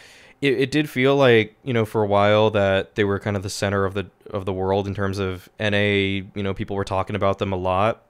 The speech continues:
But I mean, it's a, it's a humbling experience for everybody there. In,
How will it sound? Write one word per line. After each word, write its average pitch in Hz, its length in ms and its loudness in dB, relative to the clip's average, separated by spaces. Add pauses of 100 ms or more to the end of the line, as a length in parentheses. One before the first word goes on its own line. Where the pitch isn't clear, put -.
(140)
But 92 480 0
I - 60 -6
mean, 120 160 2
it's 110 160 -2
a, 107 200 2
it's 120 120 -4
a 120 80 0
humbling 120 380 0
experience 143 480 -4
for 139 160 -4
everybody 143 400 -2
there. 143 340 0 (400)
In, 117 540 2